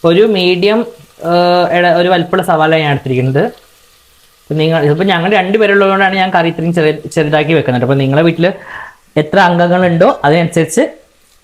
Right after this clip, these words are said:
കൂട്ടുക. നമുക്കിനി കുറച്ച് കറിവേപ്പില ഇട്ട് കൊടുക്കാം. ഈ കറിയിലൊക്കെ കറിവേപ്പില നല്ലോണം ഇടണം.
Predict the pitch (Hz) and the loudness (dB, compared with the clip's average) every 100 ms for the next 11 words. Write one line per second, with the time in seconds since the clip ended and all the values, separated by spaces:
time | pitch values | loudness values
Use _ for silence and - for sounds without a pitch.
0 | _ 170 156 110 - - - _ _ _ | _ 0 0 -2 -8 -12 -20 _ _ _
1 | _ _ _ _ _ _ 147 151 156 151 | _ _ _ _ _ _ -4 -2 -2 -4
2 | - 151 135 139 135 143 123 110 123 175 | -2 0 2 2 0 0 -2 -2 -4 -6
3 | - _ _ _ _ _ _ _ _ _ | -8 _ _ _ _ _ _ _ _ _
4 | _ _ _ _ _ _ _ _ _ _ | _ _ _ _ _ _ _ _ _ _
5 | _ _ _ 196 202 170 160 185 180 170 | _ _ _ -2 0 2 2 0 0 2
6 | 143 147 147 165 139 135 139 151 160 123 | 2 2 0 0 0 0 2 2 2 -2
7 | 117 | -4